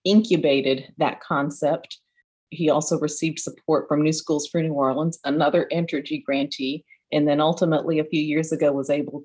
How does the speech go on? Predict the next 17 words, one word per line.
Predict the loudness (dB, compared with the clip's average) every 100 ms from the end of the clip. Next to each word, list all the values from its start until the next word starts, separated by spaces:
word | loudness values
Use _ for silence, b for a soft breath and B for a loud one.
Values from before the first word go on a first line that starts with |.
| -6
to, | -2 0 -2 -6
to | -8
see | -4 0 0 0
his | 0 2 2 -2
vision | 0 0 2 2 0 -2 b b _ -2
come | 0
to | 0 -2 -2
fruition | -2 2 2 0 0 -2 -2
as | -4 -2 -2
he | -4 -4
launched, | -2 -2 -2 -8 -18 -8
uh, | -4 -2
the | 0 0
Rooted | 2 2 -2
Schools. | -4 -2 2 2 0 -8 _ _ _ -2
They've | -2 0
been, | 0 2 2 -2